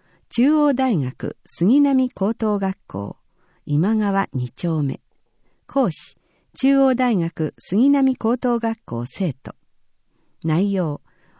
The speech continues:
音楽会を高校生と一緒に作る。定員二百五十名、申し込み順。参加費無料。申し込み。Eメールに、行事名、郵便番号、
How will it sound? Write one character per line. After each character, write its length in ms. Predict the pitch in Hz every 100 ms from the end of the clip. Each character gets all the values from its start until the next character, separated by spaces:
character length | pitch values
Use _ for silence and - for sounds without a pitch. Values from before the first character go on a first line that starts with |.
| -
音 220 | 220 294
楽 260 | 320 -
会 260 | - 175 160
を 160 | 156 - _
高 200 | - 240
校 240 | 294 330 330
生 200 | - 156
と 140 | -
一 80 | 139 - -
緒 40 | 226
に 140 | 202 -
作 260 | - 170
る。 120 | 151 - _ _ _ _ _ _ _ _
定 240 | - 220 214
員 280 | 196 180 -
二 100 | 151
百 340 | 156 294 - 285
五 160 | 233
十 240 | 220 233 180
名、 300 | 117 107 - _ _ _ -
申 180 | 139
し 100 | 196
込 140 | - 160
み 120 | 147
順。 280 | 135 117 - _ _ _ _ _
参 280 | - 196 277
加 140 | -
費 180 | 277 147
無 140 | 123
料。 320 | 117 139 135 - _ _ _ _ _ _ _ _ _
申 180 | 170 196
し 120 | 226 -
込 140 | 190
み。 160 | 175 - _ _ _ _ _ _ _ -
E 200 | 220 294
メ 200 | 330 285
ー 20 |
ル 140 | 160
に、 220 | 147 143 - _ _ _ _ _ _ _ -
行 220 | 185 226
事 180 | 220 220
名、 340 | 165 131 - - _ _
郵 220 | 190 233
便 280 | 233 247 233
番 280 | 220 214 165
号、 320 | 131 123 -